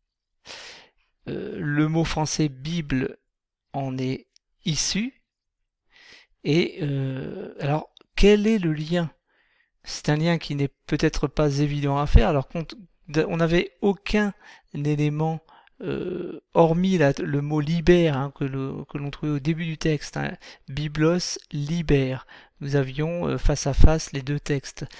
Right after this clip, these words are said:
l'un en grec, l'autre traduit en latin par Erasme,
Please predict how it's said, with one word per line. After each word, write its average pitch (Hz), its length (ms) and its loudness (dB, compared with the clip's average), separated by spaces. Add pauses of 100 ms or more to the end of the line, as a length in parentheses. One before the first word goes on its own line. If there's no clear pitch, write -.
(240)
l'un 160 460 0
en 147 160 -4
grec, 156 480 0
l'autre 156 400 -4
traduit 143 420 -4
en 143 160 -4
latin 170 460 -2
par 160 340 0 (120)
Erasme, 139 640 -2